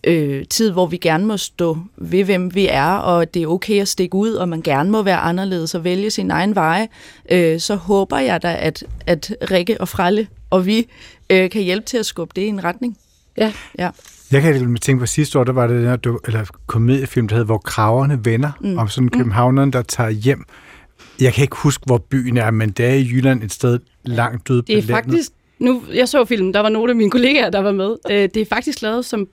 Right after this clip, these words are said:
Speaker 4: på den måde, at, øh, man ikke kan høre, hvor i landet det er.
Speaker 3: Ah,
Speaker 4: Der er en, der
Speaker 3: sjovt.
Speaker 4: snakker sjællandsk, der er en, der snakker fynsk, der er en, der snakker københavnsk.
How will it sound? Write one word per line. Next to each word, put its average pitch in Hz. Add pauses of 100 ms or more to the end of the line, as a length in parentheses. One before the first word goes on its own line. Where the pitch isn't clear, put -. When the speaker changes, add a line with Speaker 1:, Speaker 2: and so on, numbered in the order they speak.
Speaker 4:
på 220
den 220
måde, 208
at, 175
øh, 175
man 180
ikke 214
kan 233
høre, 226
hvor 208
i 202
landet 185
det -
er. 160 (180)
Speaker 3:
Ah, 151
Speaker 4:
Der 208
er 208
en, 220
der 233
Speaker 3:
sjovt. 117
Speaker 4:
snakker 190
sjællandsk, 214
der 202
er 196
en, 196
der 185
snakker 185
fynsk, 208
der 190
er -
en, 180
der -
snakker 170
københavnsk. 180